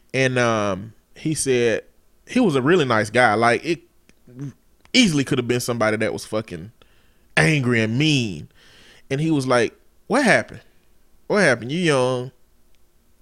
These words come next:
What led to this?" And I told him that whole situation, and he said, "I can see what'll lead to this, but, you know, the family isn't happy.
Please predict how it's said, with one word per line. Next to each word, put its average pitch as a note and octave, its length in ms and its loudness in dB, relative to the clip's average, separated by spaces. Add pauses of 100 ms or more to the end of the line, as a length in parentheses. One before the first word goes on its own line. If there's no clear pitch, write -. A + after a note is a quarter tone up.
What E3 200 2
led D#3+ 240 4
to A#2+ 80 -10
this?" - 360 -6 (600)
And C#3 100 0
I C3 60 2
told D#3 340 2
him C#3+ 100 0
that C3 140 2
whole C3+ 240 0
situation, C3+ 640 -2
and B2 120 -6
he C#3+ 120 -4
said, A#2+ 460 -2 (760)
"I E3 140 4
can D3 180 -4
see E3 460 -2
what'll C3+ 340 -2
lead C3 260 0
to B2+ 40 -4
this, C#3 260 -2
but, B2 260 -2
you B2+ 120 -6
know, B2 160 0
the A#2+ 80 -2
family C3+ 680 0 (220)
isn't B2 260 0
happy. C#3 580 -2